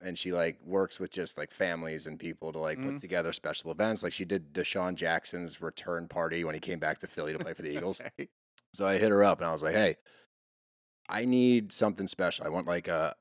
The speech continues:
Speaker 1: a fun dinner, like, an activity. Like, what can you do for me?" And she was like, "Oh,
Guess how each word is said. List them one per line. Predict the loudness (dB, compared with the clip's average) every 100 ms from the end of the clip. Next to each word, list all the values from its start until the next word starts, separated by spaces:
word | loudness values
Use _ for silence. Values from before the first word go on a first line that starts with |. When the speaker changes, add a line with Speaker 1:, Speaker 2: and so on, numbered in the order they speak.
| -10
Speaker 1:
a | -8
fun | -2 -2 -2
dinner, | 0 4 6 8 8
like, | 6
an | 0
activity. | -6 -2 2 4 6 6 6
Like, | 4 2
what | 4 2
can | 2
you | -2
do | 4 4
for | 4 0
me?" | 0
And | -2
she | -2
was | 0
like, | 2 6
"Oh, | 4